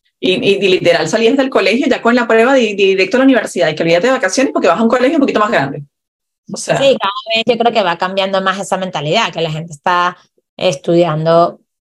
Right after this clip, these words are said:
Speaker 2: eh, o estudia o no estudia lo mismo, pero, ah, ejerce lo que le gusta, lo que le apasiona, lo que le suma a otras personas y, eh, o estudia eso o simplemente ejerce,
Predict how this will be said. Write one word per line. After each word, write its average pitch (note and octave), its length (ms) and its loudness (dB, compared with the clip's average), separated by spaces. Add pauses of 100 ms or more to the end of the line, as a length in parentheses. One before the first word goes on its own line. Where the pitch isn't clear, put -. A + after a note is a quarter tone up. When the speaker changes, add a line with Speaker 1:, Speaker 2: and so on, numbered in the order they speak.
(240)
Speaker 2:
eh, F3 180 0
o F3+ 140 4
estudia F#3+ 520 2
o - 20 -2
no G3 80 -2
estudia G3 500 2
lo F#3+ 80 0
mismo, G#3 280 -2
pero, G3+ 180 2
ah, F3+ 240 0
ejerce F3 600 0
lo G3+ 140 -4
que G3+ 80 -2
le F#3 80 0
gusta, C4 280 -4
lo B3 100 -2
que A3+ 60 -2
le F#3+ 80 0
apasiona, A3 360 0
lo A3+ 80 -2
que G3 80 -2
le F3+ 100 0
suma G#3+ 600 0 (240)
a F#3 120 -2
otras F#3 180 -4
personas C4 500 0
y, G3 420 -2 (420)
eh, F3+ 300 2
o G3+ 120 4
estudia G#3 500 0
eso E4 200 0
o A#3 60 2
simplemente A3 460 -2
ejerce, A3+ 680 0